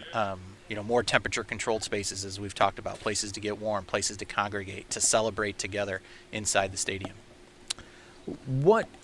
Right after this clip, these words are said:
Speaker 2: is the team doing on their part? You know, now that we're past the deal part of it a-, and we go to planning on a new stadium, how are our fans involved? What's the team doing to ensure that, you know, the stadium is something fans are gonna like?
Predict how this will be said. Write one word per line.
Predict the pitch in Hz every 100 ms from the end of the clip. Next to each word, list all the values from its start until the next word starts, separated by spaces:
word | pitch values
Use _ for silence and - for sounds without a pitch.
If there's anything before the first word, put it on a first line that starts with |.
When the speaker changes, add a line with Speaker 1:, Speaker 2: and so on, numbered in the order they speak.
| -
Speaker 2:
is | 156 139 120
the | 123
team | 107 - - 175 170 151
doing | 113 113 95 92
on | 92 95
their | 113
part? | 117 101 80
You | 95
know, | 104
now | 104 139
that | 160
we're | 127
past | 113 - 135 123 - - - -
the | 104 101
deal | 80 80 120 131 110 80 76 -
part | - 110 87
of | 80
it | 76 80 -
a-, | 113 -
and | 98
we | 92
go | 92 113
to | 101
planning | 90 - 127 117 117 107
on | 101
a | 95
new | 107
stadium, | 104 - 110 113 87 76 76 - - - - - - -
how | - 180 202 208 190 -
are | 131 123
our | 117
fans | 110 - 143 135 135 113
involved? | 110 92 85 76 123
What's | 165 -
the | 147
team | - - 165 160
doing | 127 120 117
to | 107
ensure | 104 - 127 117 113
that, | 107 104 104 -
you | 120
know, | 107
the | 110
stadium | - 127 127 127
is | 123
something | 139 123 123
fans | 127 120 120
are |
gonna | 120 117
like? | 113 82